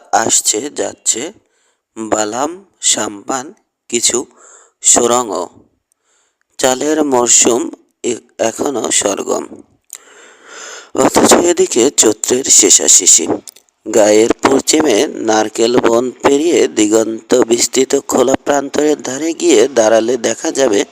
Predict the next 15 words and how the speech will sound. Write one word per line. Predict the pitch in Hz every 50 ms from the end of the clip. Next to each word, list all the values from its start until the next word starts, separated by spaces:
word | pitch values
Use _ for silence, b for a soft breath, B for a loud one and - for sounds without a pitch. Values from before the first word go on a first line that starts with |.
| B B B B B B B B B B B
উদ্যম | - 113 107 98 104 104 113 117 123 123 131 127
হাওয়ায় | - - - 107 107 107 107 107 120 143 160 190
সে | - - - - - - 110
প্রান্তরময় | - _ - 110 113 113 110 107 - - 127 127 131 135 143 156 139 110 156 220
ধুলো | 202 - - - - - - 135 165
উঠছে। | - - - 98 - - - - - - - _ _ _ _ B B B B B B B B B B B B B B
পেছনে | - 156 151 - - 185 175 180 175
নারকেল | 156 131 123 120 120 117 - - - - - 165
বনে | - - 151 147 139 113 123 - - - - - - -
অশান্ত | 113 - - - 123 123 120 - - 113
মর্মর | 117 113 107 104 101 104 104 104 110 120 131 127
ধ্বনি, | 120 117 - - 123 110 120 - b b b b b b b b b b
আর | - 110 107 104
সামনে | 107 - - - - 131 135 160 165 151 123 113
জনশূন্য | - - 120 110 110 107 101 101 - - 110 110 107 107 110